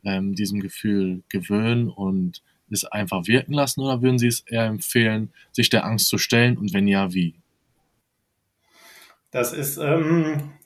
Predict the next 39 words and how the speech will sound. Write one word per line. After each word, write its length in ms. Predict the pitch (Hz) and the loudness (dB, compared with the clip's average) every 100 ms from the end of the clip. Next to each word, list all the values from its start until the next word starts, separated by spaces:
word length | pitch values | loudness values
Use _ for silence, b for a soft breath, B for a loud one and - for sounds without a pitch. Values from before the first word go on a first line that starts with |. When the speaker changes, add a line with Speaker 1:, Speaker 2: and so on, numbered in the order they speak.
| - | -10
Speaker 2:
auch 300 | 98 123 143 | -2 -2 -2
natürlich 440 | 160 147 143 143 139 | -4 -2 -2 -2 -2
dann 160 | 135 | -4
nochmal 400 | 135 139 147 139 | -4 -4 -2 -2
zunächst 540 | - 151 151 165 156 B B B | -2 -6 -4 -4 -6 B B B
wichtig. 440 | 147 147 147 156 147 | -4 -2 0 -2 2
Ja, 180 | 139 | 2
wir 100 | 175 | 2
sprechen 380 | 165 - 185 185 | -2 -4 -6 -2
jetzt 240 | 180 160 - | 0 -2 -2
von 180 | 170 | -2
der 220 | 160 151 - | 0 0 0
Angst, 300 | 165 175 151 | -2 -2 -2
so 280 | 156 170 | 2 2
wie 140 | 165 170 | 0 -4
sie 240 | 156 156 | -4 -6
bei 420 | 151 143 143 147 | -2 0 0 0
einem 460 | 135 131 143 143 143 | -2 -2 0 2 2
Menschen 340 | 135 139 143 | 0 -2 -4
mit 120 | 143 139 | -6 -4
einer 260 | 139 127 | -6 -6
Angsterkrankung, 1000 | 123 120 123 113 - 104 117 117 123 117 | -6 -6 -4 -6 -4 -4 -4 -4 -4 -4
äh, 220 | - 110 113 B B B | -4 -4 -4 B B B
ausgeprägt 680 | 104 123 - 113 - 107 107 | -10 -10 -10 -14 -12 -14 -12
ist. 140 | 110 | -10
Ja, 180 | 147 202 | -4 -2
wir 100 | 180 | -2
müssen 300 | 170 165 156 | -4 -6 -12
uns 200 | 143 143 | -12 -10
schauen, 340 | - 147 170 | -6 -4 -4
welche 360 | 160 151 147 165 | -6 -8 -8 -12
Form 420 | - 175 196 208 | -10 -10 -6 -4
der 260 | 120 113 - | -2 -2 -2
Angst 360 | 117 120 117 - | -4 -4 -6 -10
ist 260 | 120 - | -12 -10
es 220 | 113 - | -12 -16
überhaupt. 680 | - 117 110 113 98 104 - | -12 -10 -6 -2 -2 -2 -4
Es 160 | - - | -12 -10
gibt 260 | 147 - | -10 -12